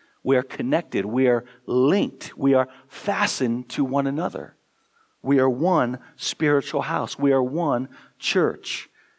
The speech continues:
And because of this, we are stronger. Because of this, we are more faithful, more fruitful, more attractive, and we can do more together. I mean, think about that for a second.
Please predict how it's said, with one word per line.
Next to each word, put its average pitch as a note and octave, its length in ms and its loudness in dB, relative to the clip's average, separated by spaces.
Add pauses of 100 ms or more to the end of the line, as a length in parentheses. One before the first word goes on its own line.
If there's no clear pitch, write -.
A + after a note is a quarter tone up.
(120)
And - 140 -6
because A3 340 -2
of C3+ 120 0
this, C#3+ 340 -2
we D#3 180 -2
are E3 80 0
stronger. - 640 -4 (640)
Because G#3+ 380 0
of D3+ 140 0
this, D#3+ 340 0
we D#3 140 0
are D#3+ 80 4
more D#3 180 2
faithful, F#3+ 540 -6 (580)
more D3+ 180 2
fruitful, - 680 -8 (260)
more D#3+ 240 2
attractive, - 1040 -4 (720)
and B2+ 140 -2
we C3 60 0
can B2+ 140 -2
do C#3+ 180 2
more B2+ 280 2
together. A2+ 580 -2 (1300)
I - 60 -4
mean, F#3 80 2
think C4 180 0
about C3+ 280 2
that B2 180 -4
for A#2 160 -2
a G2 60 -2
second. - 460 -6